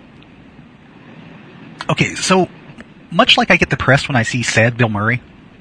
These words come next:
because I just don't like seeing sad Bill Murray, even though he's, he can do it and he's good at it. I just don't like seeing sad Bill Murray.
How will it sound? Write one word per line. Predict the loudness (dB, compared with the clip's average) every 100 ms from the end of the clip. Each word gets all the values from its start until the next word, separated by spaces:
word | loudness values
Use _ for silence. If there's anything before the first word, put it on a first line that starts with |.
| -10
because | -6 -4 -4
I | -6
just | -4
don't | -4
like | -4 -2
seeing | -4 -6
sad | -2 -2 0
Bill | -4
Murray, | -4 -6 -6
even | -4
though | -4
he's, | -4 -8 -14 -4
he | 0
can | 4
do | 4
it | 2
and | 0
he's | -2
good | 0 0
at | 0 -4
it. | -12 -20 -20 -20 -20 -16 -8
I |
just | -4
don't | -2 -2
like | -4
seeing | -6 -8
sad | -10 -10
Bill | -10
Murray. | -12 -14